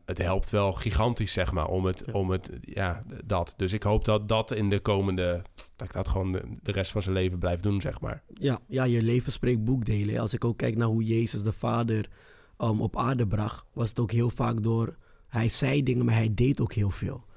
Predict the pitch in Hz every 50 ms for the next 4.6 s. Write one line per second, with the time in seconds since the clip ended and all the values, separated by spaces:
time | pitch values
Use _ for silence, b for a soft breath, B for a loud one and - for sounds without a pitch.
0 | b b - 104 98 90 104 104 113 107 - - - - 113 110 104 - - -
1 | - 139 127 - - 117 104 - 110 110 107 - - 110 104 101 104 113 120 127
2 | 131 117 117 120 120 113 - 117 110 - - 117 117 107 113 110 113 107 - 120
3 | 110 110 104 104 98 95 101 120 117 107 - 147 107 113 110 - - 117 123 123
4 | - - - - 117 113 107 104 104 110 110 -